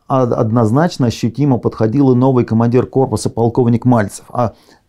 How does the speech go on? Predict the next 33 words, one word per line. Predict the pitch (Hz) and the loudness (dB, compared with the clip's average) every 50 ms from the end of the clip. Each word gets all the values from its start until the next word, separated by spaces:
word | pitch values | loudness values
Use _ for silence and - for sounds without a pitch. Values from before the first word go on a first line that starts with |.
| _ _ - | _ _ 0
ему | 127 139 151 156 156 | 2 2 4 4 4
надо | 151 147 143 135 | 4 2 2 2
было | 131 127 123 120 | 2 2 2 2
во | 117 135 131 | 2 0 -2
что | - - - 170 | -2 -2 -2 0
бы | 135 127 | 0 0
то | - 127 | 2 2
ни | 127 131 | 2 2
стало | 120 - - 127 107 101 104 | 0 0 0 0 0 0 0
добиться | 104 107 104 104 113 143 139 - - 120 | 2 0 0 2 0 -2 -2 0 0 0
результата | 110 104 113 120 110 - 107 92 - - | 2 2 2 0 0 0 -2 -4 -4 -6
и | 92 | -6
показать, | - 104 92 113 110 120 120 - | -4 -2 0 0 2 2 2 0
что | - - 113 | -2 -2 0
он | 117 127 127 104 - | 0 0 0 -2 -2
на | - 110 120 | -2 0 0
своем | 113 - - 127 120 120 120 110 | 0 0 0 2 2 2 2 2
месте, | 117 135 139 135 - - 127 | 2 2 2 0 -2 -6 -8
он | - - 113 104 101 98 - - | -4 -2 -2 -2 -2 -4 -8 -12
способен | - - - 120 110 - 151 135 113 113 104 - - - - | -10 -4 -4 -4 -2 0 0 2 2 2 0 0 -4 -10 -14
управлять | - 104 104 117 117 117 117 110 101 101 | -8 -4 -2 0 0 2 0 0 2 2
войсками | 113 107 104 - - 131 123 120 113 | 0 0 0 0 0 0 2 2 2
и | 113 - 120 113 110 110 | 2 2 2 2 2 2
выполнять | 107 107 98 107 107 - 117 120 123 113 - | 2 0 0 0 0 0 0 0 0 0 -2
поставленные | - 117 - - 127 107 107 110 113 110 | -2 -4 -2 -2 -2 0 0 0 0 2
задачи. | 101 120 120 110 101 - - - _ _ _ _ _ _ _ _ _ _ _ _ _ - - - - - _ _ _ - | 2 2 2 2 0 -2 -4 -10 _ _ _ _ _ _ _ _ _ _ _ _ _ -20 -20 -20 -20 -20 _ _ _ -2
Мальцев | 135 175 202 196 - 185 - - | 0 0 0 0 0 -2 -4 -2
хорошо | - 147 156 170 160 - - 190 | -2 0 0 0 0 0 -2 0
понимал | - - 156 165 170 180 190 165 117 | 0 0 0 2 2 2 2 2 0
в | - - | 0 0
тот | - 131 120 | 0 0 2
день, | 113 123 107 90 | 2 2 0 0
что | - - - 131 110 - | 0 0 0 0 0 -2